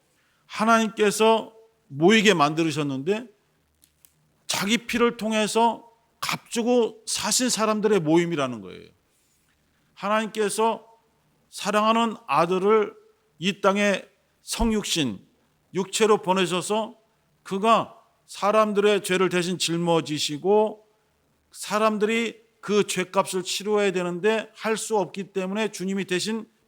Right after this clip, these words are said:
피 흘리셔서 아담의 원죄를 대신 갚아 사람들을 죄에서 해방시키셨거든요.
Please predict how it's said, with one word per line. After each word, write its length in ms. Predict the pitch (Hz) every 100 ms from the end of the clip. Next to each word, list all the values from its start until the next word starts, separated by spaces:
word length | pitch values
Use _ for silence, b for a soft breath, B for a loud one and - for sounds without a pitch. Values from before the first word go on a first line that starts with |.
| _
피 240 | - -
흘리셔서 720 | 262 254 247 202 170 135 101 - _ _ _ _ _ _ _ _ _
아담의 460 | 147 175 208 214 196
원죄를 720 | 170 190 185 196 226 220 - _ _ _ _
대신 320 | - 170 196 -
갚아 600 | - - 190 202 - - _ _ _ _ _ _ _ _ _ _ _ _ _
사람들을 880 | - 196 214 208 202 220 226 - -
죄에서 680 | - 180 196 175 190 185 - _ _ _ -
해방시키셨거든요. 1000 | 196 240 - - 156 170 131 107 107 143